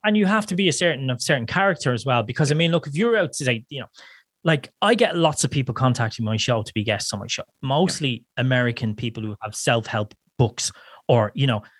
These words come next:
Speaker 1: John was a, you know, an addict for twenty-five years. Now he's a preacher and he has really a lot to tell. Uh, you know, none of that, you know, they just don't get my podcast. They're just doing that. They're like, you know, they're like a pigeon, letting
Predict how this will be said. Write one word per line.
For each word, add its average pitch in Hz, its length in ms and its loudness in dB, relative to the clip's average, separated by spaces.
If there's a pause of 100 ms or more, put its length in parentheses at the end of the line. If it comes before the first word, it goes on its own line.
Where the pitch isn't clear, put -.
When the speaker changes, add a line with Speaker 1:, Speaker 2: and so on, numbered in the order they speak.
(140)
Speaker 1:
John 185 320 2
was 131 180 0
a, 113 220 -4
you - 320 -4
know, 123 220 0
an 131 120 -2
addict 139 320 0
for - 100 -4
twenty-five 131 520 0
years. 120 200 0
Now 131 160 4
he's 120 140 2
a 113 60 2
preacher 147 480 0 (260)
and 123 80 -2
he 120 60 0
has 135 280 0
really 165 260 2
a 143 40 2
lot 135 200 0
to - 80 -12
tell. 156 220 0
Uh, 156 120 -6
you 226 140 -4
know, - 40 -6 (260)
none 370 140 2
of 349 80 2
that, 143 240 0
you 208 80 4
know, 196 60 2
they 262 160 0
just - 180 -4
don't 262 180 2
get 233 160 2
my 165 140 2
podcast. - 540 -10
They're 214 100 2
just 214 220 0
doing 196 240 4
that. 135 180 0
They're 180 160 0
like, 143 320 -4
you 190 80 -2
know, 139 120 -2 (320)
they're 208 120 2
like 196 160 2
a 139 80 0
pigeon, 220 340 -2
letting 170 460 0